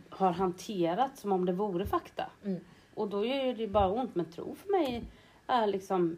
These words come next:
Speaker 1: mycket, mycket större än så.
Speaker 2: Mm.
Speaker 1: Det är liksom bara, ja, så kan det vara.
Speaker 2: Mm.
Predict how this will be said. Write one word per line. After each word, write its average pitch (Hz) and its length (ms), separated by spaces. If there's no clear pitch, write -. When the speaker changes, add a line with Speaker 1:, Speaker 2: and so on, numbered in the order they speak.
Speaker 1:
mycket, 170 560
mycket 214 320
större 151 360
än 147 100
så. 214 320
Speaker 2:
Mm. 196 140
Speaker 1:
Det 226 120
är 214 40
liksom - 340
bara, - 140
ja, 208 240
så - 120
kan 202 240
det 302 60
vara. 403 200
Speaker 2:
Mm. 196 240